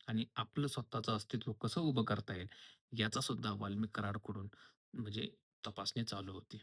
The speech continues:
असं ते शिवराज बांगर सांगतात. ते म्हणतात की माझ्याकडे ते भाषण वगैरे करायचंय, पत्रकार परिषद घ्यायची, तर मीडिया,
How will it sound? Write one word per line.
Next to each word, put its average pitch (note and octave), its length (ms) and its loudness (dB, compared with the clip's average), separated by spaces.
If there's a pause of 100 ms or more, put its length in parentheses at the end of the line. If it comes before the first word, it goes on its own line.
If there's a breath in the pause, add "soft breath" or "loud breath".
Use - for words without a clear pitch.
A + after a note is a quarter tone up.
(340)
असं A2+ 200 -2
ते A2+ 120 4
शिवराज G2+ 380 0
बांगर F#2 300 -4
सांगतात. A2 340 -2 (540 loud breath)
ते C#3 40 6
म्हणतात C#3 280 6 (100)
की D3 60 4
माझ्याकडे A2+ 500 6
ते A2 160 6
भाषण G#2+ 380 6
वगैरे G#2 300 6
करायचंय, G2+ 520 2 (520 loud breath)
पत्रकार G#2+ 360 2
परिषद G#2 320 4
घ्यायची, G#2 440 2
तर G#2+ 60 4
मीडिया, G#2 380 6